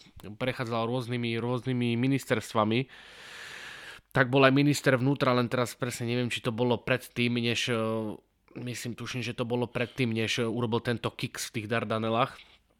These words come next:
Obrovský kick, z ktorého zasa poslal ako, ako keby, ako poznáte tú takú hru, eh, em, s panačikmi a čo hádžeš kockou, posúvaš sa. Nie, nehovorím, že to je ako človeče, ale posúvaš sa po, eh, tej hradskej,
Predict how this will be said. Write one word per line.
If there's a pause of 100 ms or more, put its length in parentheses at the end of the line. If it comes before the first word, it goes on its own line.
(340)
Obrovský
kick,
z
ktorého
zasa
poslal
ako, (100)
ako
keby, (320)
ako
poznáte
tú
takú
hru,
eh, (920)
em,
s
panačikmi
a
čo
hádžeš
kockou,
posúvaš
sa.
Nie,
nehovorím,
že
to
je
ako (300)
človeče,
ale (340)
posúvaš
sa
po, (240)
eh,
tej
hradskej,